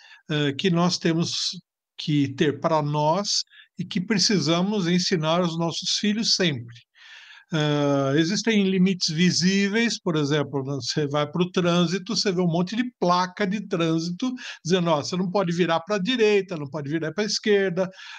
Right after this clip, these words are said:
ah, não buzine." Então, tem um monte de limites. Mas o que que acontece? No tratamento do relacionamento de uma pessoa com a outra, nem sempre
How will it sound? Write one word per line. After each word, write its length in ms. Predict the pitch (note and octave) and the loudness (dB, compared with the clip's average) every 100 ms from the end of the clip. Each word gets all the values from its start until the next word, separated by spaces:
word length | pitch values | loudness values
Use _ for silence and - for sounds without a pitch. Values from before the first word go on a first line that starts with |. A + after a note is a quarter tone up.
| - | -6
ah, 600 | D#3+ D#3+ D3+ D3+ C#3+ C#3+ | -2 0 2 0 0 0
não 180 | C#3+ F#3 | 2 2
buzine." 880 | F#3 A3 D#3+ G#3 G3+ F#3+ F#3 F#3+ F#3+ - - _ | 4 2 2 2 2 2 0 0 -2 -6 -20 _
Então, 280 | A#3+ A#3+ - | -6 -6 -8
tem 160 | - C4+ | -2 0
um 100 | B3+ | 2
monte 320 | G3+ C#4 C#4 | 2 2 0
de 140 | F3 E3+ | -2 0
limites. 760 | G3+ A3+ E3+ D3 B2 B2 - - _ _ - - - - - F#3 | 2 2 2 2 -2 -4 -4 -6 _ _ -20 -20 -20 -20 -6 -2
Mas 280 | A3 G#3+ G#3+ | 0 0 -6
o 160 | G#3+ | -8
que 140 | - B3 | -10 -8
que 80 | |
acontece? 800 | C4 B3 G#3+ F3+ D3 C3+ - C#3+ - _ - | -6 -2 -2 -2 -4 -2 -4 -4 -10 _ -6
No 460 | F#3+ G#3+ A#3+ D#4 D4+ | 0 2 2 0 0
tratamento 800 | C4 B3+ B3 G3 E3 E3+ D#3+ D3 | 0 0 0 0 2 0 -2 -4
do 140 | C#3+ | -2
relacionamento 960 | C3 A3+ A3 - F#3+ E3 D#3 D#3 C#3+ D3+ | 0 2 2 0 -2 0 0 -2 -2 -4
de 140 | C#3 | 0
uma 220 | G#3 G3+ G3 | 2 2 0
pessoa 580 | D#3+ D#3+ - D3+ C3+ - | -2 0 0 0 0 -2
com 180 | G3 | 0
a 120 | F3 C#3+ | 2 2
outra, 420 | F3 F3+ D#3+ C#3+ | 2 2 -2 0
nem 340 | F3 A3+ A#3+ | 2 4 2
sempre 880 | G3+ - - G#3 G#3+ - - G#3 G#3+ | 2 2 2 2 0 -2 -4 -4 -4